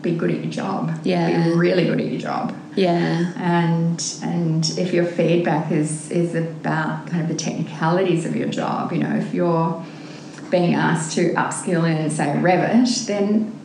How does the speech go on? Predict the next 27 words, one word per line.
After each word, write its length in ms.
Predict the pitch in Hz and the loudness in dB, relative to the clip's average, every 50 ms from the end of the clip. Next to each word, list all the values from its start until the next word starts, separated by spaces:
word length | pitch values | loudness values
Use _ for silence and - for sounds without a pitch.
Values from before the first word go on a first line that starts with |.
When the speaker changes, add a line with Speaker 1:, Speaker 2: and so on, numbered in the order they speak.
| - - - - - - | -16 -18 -18 -12 -2 0
Speaker 1:
upskill 440 | 220 - 277 - - - 226 - - - | 0 2 2 0 0 0 0 2 2 0
in 80 | 98 | 0
Revit. 440 | 95 - - - 95 - - - - | -2 -2 -2 -2 -4 -4 -4 4 4
Speaker 2:
Yeah. 480 | 262 - 185 185 185 175 175 175 175 175 | 6 6 6 4 4 4 4 4 6 6
Speaker 1:
<laughs> 100 | 277 311 | 6 6
You 80 | 277 | 6
know, 320 | 233 226 220 214 220 254 269 | 6 6 4 4 4 6 4
because 340 | 254 233 - 349 226 220 220 | 4 4 6 4 4 4 4
that, 400 | 226 202 - - - - - - - 381 - - - - - - - - - - - | 4 4 4 2 0 -2 -4 -4 -6 -6 -6 -8 -10 -12 -14 -14 -14 -14 -14 -6 -4
there's 1000 | - - - - - - - - - - - - - - 196 202 196 196 - | -2 -2 -2 -2 -4 -4 -6 -6 -8 -10 -10 -8 -4 0 2 4 4 4 4
no 100 | 214 208 | 4 6
workarounds 800 | 214 214 214 165 - - - - - - - - - - 175 - | 6 6 6 6 4 2 2 2 2 0 0 0 0 0 0 0
<laughs> 100 | - - | 2 4
here, 440 | - 196 - - 220 214 185 214 214 | 4 6 6 6 6 6 6 4 2
you 60 | 208 | 2
know. 240 | 180 170 165 - - | 2 2 2 2 4
You're 240 | 220 226 - - 190 | 4 4 4 2 2
not 180 | 190 196 - - | 0 0 0 2
gonna 200 | 226 214 214 214 | 4 4 6 6
kind 140 | 226 214 - | 6 4 2
of 100 | - - | 2 0
leapfrog 800 | - - - - - - - - - - - 60 57 - - - | 0 0 0 0 -2 -2 -2 0 0 2 2 2 0 0 0 2
magically 640 | - - - 156 - 156 - - 165 147 160 - - | 2 2 2 2 2 0 -2 0 0 0 2 0 0
over 260 | - 165 160 156 156 | 0 0 2 2 2
that 240 | 147 - - - 196 | 2 2 2 2 2
hurdle. 460 | 185 165 156 160 - - - - - | 2 2 4 4 4 2 2 0 0
You, 320 | - - - - - - | 0 0 0 -2 -4 -4